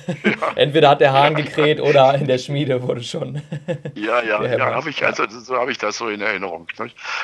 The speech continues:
Speaker 2: Hab ich mir so ausgedacht. Hm.
Speaker 1: Ist das auch, ähm, ja, ist das auch eines der Sachen, die Ihnen, äh, so aus Nettling Besonderes in Erinnerung geblieben ist? Also klar, die, dieses morgendliche Hämmern der Schmiede, das glaub ich gerne,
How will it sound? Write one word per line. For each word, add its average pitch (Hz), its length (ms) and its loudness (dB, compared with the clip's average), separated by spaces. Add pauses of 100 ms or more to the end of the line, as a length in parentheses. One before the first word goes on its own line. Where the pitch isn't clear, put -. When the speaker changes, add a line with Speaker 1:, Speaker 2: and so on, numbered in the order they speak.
(180)
Speaker 2:
Hab 92 200 -4
ich - 140 -2
mir 98 140 -6
so 90 120 -8
ausgedacht. 82 640 -8
Hm. 98 240 -14 (380)
Speaker 1:
Ist - 240 -12
das 135 160 2
auch, 135 420 0
ähm, 131 460 -4 (200)
ja, 123 140 0
ist - 220 -4
das 156 80 -2
auch 147 200 0
eines 151 260 -6
der 143 120 -2
Sachen, 147 300 -6
die 139 140 -8
Ihnen, 139 300 -8
äh, 127 220 -4
so 131 140 -2
aus 131 160 -2
Nettling 139 280 -4
Besonderes 151 440 0
in 147 120 -6
Erinnerung 156 460 -2
geblieben 185 420 -8
ist? - 320 -10
Also 127 200 -4
klar, 143 260 0
die, 139 180 -6
dieses 131 260 -10
morgendliche 147 500 0
Hämmern 143 300 -2
der 131 100 -2
Schmiede, 151 340 -6
das 135 160 -6
glaub 127 220 2
ich 131 140 -10
gerne, 147 400 -2